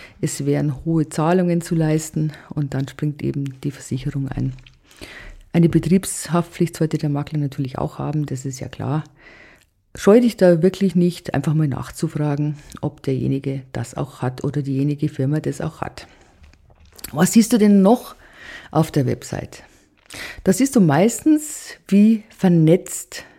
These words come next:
der Makler ist. Du siehst es an verschiedenen Siegeln. Also wir haben zum Beispiel das, äh, Siegel von dem Kollegium der Immobilienwirtschaft drauf oder die hundert Prozent Fachkompetenz.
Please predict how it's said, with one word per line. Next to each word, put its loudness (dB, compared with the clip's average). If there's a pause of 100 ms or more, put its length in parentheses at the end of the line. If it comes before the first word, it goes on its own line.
(180)
der -2
Makler -6
ist. -16 (520)
Du 0
siehst -2
es -6
an 2
verschiedenen -2
Siegeln. -2 (480)
Also -4
wir 0
haben 0
zum -6
Beispiel -4
das, -14
äh, -8
Siegel -6
von -6
dem -4 (380)
Kollegium 4
der -4
Immobilienwirtschaft 2
drauf 0
oder -4
die -4
hundert -4
Prozent -4
Fachkompetenz. -2